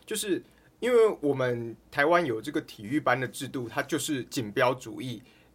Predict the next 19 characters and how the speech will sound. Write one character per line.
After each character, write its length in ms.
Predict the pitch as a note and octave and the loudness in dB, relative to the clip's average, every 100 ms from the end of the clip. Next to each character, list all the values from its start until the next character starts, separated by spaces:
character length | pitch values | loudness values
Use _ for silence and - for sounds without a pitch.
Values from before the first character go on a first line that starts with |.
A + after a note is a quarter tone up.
| - | 0
为 140 | E3+ | 2
了 80 | C#3 | 2
培 160 | C3+ | 0
养 180 | B2 B2 C3 | -2 -2 -4
顶 220 | E3+ G#2 | -4 -2
尖 180 | G2+ C3 | -2 0
运 200 | D3 C3 | 0 0
动 200 | C#3 B2 | 0 -2
员 160 | G#2 A2 | -6 -8
而 120 | B2 A2 | -8 -6
存 200 | A2+ G2+ | -8 -4
在 200 | B2 G#2+ | -2 -2
的， 100 | C3 | -6
牺 340 | - E3+ D#3+ | -8 -6 -2
牲 260 | E3+ D3+ D#3+ | 0 0 2
掉 200 | D#3+ C3 | 2 2
他 140 | C3 | 0
个 280 | D3 - D3+ | -4 -2 -2
人 220 | G2+ C#2 | -2 -4